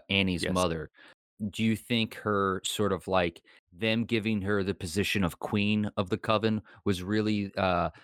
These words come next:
Speaker 1: like, kind of like in the, in, in, uh, uh, any sort of, like, uh, uh, sacrifice, sort of like you think of The Wicker Man or
Speaker 2: I'm
Speaker 1: anything, or when, when, uh, um,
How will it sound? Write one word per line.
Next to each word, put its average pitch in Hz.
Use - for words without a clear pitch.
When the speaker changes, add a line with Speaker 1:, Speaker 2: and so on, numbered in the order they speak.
Speaker 1:
like, 95
kind 110
of 87
like 98
in 98
the, 95
in, 92
in, 90
uh, 85
uh, 85
any 104
sort 98
of, 85
like, 90
uh, 87
uh, 78
sacrifice, 95
sort 101
of 85
like 98
you 98
think 104
of 90
The 87
Wicker 95
Man 87
or 87
Speaker 2:
I'm 85
Speaker 1:
anything, 87
or 92
when, 95
when, 95
uh, 90
um, 87